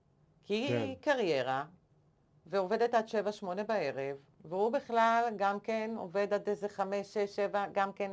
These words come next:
Speaker 1: לא מוסבר. פתאום הם נפגשים, רואים אחד את השני, כאילו, טריגרים.
Speaker 2: כן,
Speaker 1: אנחנו כבר לא
Speaker 2: זה
Speaker 1: מתאימים,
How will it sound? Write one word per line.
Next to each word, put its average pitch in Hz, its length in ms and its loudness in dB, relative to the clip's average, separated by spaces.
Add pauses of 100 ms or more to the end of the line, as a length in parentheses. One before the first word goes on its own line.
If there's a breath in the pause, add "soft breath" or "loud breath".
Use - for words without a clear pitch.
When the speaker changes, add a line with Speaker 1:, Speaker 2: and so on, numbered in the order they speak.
(160)
Speaker 1:
לא 170 160 -6
מוסבר. 160 480 -2 (560 soft breath)
פתאום 339 240 -4
הם 359 120 -4
נפגשים, 240 680 -6 (760 soft breath)
רואים 226 260 0
אחד 403 160 -4 (120)
את 370 60 -10
השני, 247 480 -6
כאילו, 202 540 -8 (1040)
טריגרים. 254 520 -8 (1000)
Speaker 2:
כן, 120 160 2
Speaker 1:
אנחנו 104 160 -4
כבר - 160 0
לא 110 100 6
Speaker 2:
זה 110 140 4
Speaker 1:
מתאימים, 170 500 0